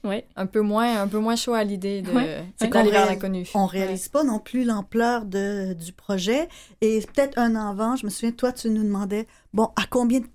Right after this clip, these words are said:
Speaker 3: pourcents,
Speaker 1: Oui.
Speaker 3: là, ça,
Speaker 1: Mhm.
Speaker 3: euh, ça va
Speaker 1: C'est
Speaker 3: se
Speaker 1: vrai,
Speaker 3: concré-,
Speaker 1: c'est
Speaker 3: sont
Speaker 1: vrai.
Speaker 3: concrétiser ? »
Speaker 2: Oui, j'attendais quelque chose de concret. Est-ce que,
Speaker 3: <laughs>
Speaker 2: est-ce qu'on met la maison à vendre ? Est-ce que... Est-ce que vous quittez votre travail ? Est-ce qu'on vend la voiture ? Là, <laughs> j'avais besoin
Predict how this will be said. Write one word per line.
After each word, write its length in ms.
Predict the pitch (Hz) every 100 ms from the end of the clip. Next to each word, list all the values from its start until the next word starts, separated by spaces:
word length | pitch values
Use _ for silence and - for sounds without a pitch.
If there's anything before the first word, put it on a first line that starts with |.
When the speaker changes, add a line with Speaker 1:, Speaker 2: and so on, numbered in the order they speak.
| _
Speaker 3:
pourcents, 180 | 226 233
Speaker 1:
Oui. 80 | 254 233 202
Speaker 3:
là, 80 | 190
ça, 180 | 208 202
Speaker 1:
Mhm. 60 |
Speaker 3:
euh, 380 | 208 202 196 196
ça 160 | - 214
va 140 | 269
Speaker 1:
C'est 60 | 285
Speaker 3:
se 40 |
Speaker 1:
vrai, 80 | 226
Speaker 3:
concré-, 320 | 240 233 254
Speaker 1:
c'est 180 | 233 254
Speaker 3:
sont 100 | 233
Speaker 1:
vrai. 160 | 262 262
Speaker 3:
concrétiser ? » 340 | 220 190 226
Speaker 2:
Oui, 80 | 214
j'attendais 420 | 202 196 214 220
quelque 180 | 220 214
chose 180 | 226 214
de 160 | 202
concret. 380 | 190 208 202 -
Est-ce 240 | 214 196 196
que, 80 | 214
Speaker 3:
<laughs> 0 |
Speaker 2:
est-ce 380 | 208 - 208
qu'on 100 | -
met 100 | 220
la 120 | 220 214
maison 260 | 214 220
à 100 | 214
vendre ? 360 | 202 240 220 190
Est-ce 140 | 190
que... 680 | - 208 202 196 196 190 185
Est-ce 440 | 190 - _ -
que 80 | -
vous 120 | 202
quittez 180 | 185 208
votre 140 | 214 214
travail ? 400 | 233 226 247 214
Est-ce 140 | 196
qu'on 100 | 214
vend 140 | 214 214
la 100 | 208
voiture ? 420 | 214 214 226 202
Là, 260 | 226 262 226
<laughs> 260 | 233 -
j'avais 240 | 226 202 196
besoin 240 | 196 208